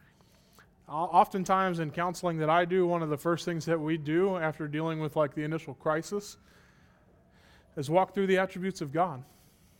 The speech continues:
Can you know lots about him and not know God? Yes. Is that the common thing?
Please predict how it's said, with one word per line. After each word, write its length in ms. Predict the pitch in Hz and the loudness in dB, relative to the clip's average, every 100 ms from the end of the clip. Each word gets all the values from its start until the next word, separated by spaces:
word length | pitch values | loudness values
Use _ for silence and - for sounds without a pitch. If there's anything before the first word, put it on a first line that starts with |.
| _ _ _ _ _ _ _ _ _ _ _ _ _ _ - | _ _ _ _ _ _ _ _ _ _ _ _ _ _ -4
Can 200 | 190 208 | 0 2
you 120 | 214 | 2
know 440 | 190 190 202 196 | 4 6 8 8
lots 300 | 180 185 190 | 8 6 6
about 320 | 165 175 175 170 | 4 4 4 2
him 100 | 165 | -4
and 120 | 156 | -2
not 220 | 165 151 | -2 0
know 220 | 156 160 | -2 -2
God? 340 | 147 143 139 139 | 0 0 0 -2
Yes. 320 | 147 135 - | -2 -2 -4
Is 120 | 139 | -4
that 180 | 160 175 | -2 -2
the 60 | 156 | -4
common 440 | - 175 175 156 | -4 -2 -2 -4
thing? 360 | 143 180 185 | -4 -4 -4